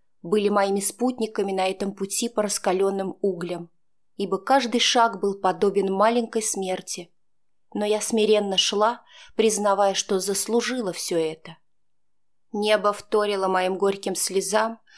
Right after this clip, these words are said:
смывая их, обжигая яростным холодом. Ветер же отчаянно выл, шепча: "Что же ты наделала, глупая? Что наделала? Как могла причинить ему такую боль?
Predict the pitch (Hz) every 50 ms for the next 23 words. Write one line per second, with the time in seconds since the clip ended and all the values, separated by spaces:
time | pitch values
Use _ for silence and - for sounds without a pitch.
0 | - - - - - 214 208 202 180 208 202 190 185 185 180 175 170 - - -
1 | - - _ - - - - 196 190 190 214 214 214 214 196 196 196 202 208 196
2 | 196 196 - - 214 214 208 - - 240 240 226 196 190 170 160 180 165 175 -
3 | _ _ _ _ _ _ _ _ - - 190 220 220 220 220 220 196 190 196 202
4 | 190 196 - - 208 196 196 196 196 196 185 185 233 247 247 233 - - - 214
5 | 214 - - - 214 196 185 175 - _ _ _ _ _ _ _ _ _ - -
6 | - - - 233 240 247 247 233 - 226 226 220 - 214 220 214 214 208 208 190
7 | 175 196 233 240 233 220 208 202 180 185 190 170 160 - 214 220 247 254 254 247
8 | 247 - 196 185 175 170 175 - _ _ _ - - - - - - - - -
9 | 269 262 262 254 247 247 247 240 - - 240 262 262 254 233 214 202 190 185 180
10 | 175 175 - _ _ _ _ _ _ _ - - 220 220 220 - - 220 220 220
11 | 202 220 240 240 262 269 254 254 - 226 214 220 - 226 220 233 220 214 - -
12 | 202 208 214 214 214 208 208 - 214 208 - - 220 220 214 214 - - 214 214
13 | 202 185 180 170 -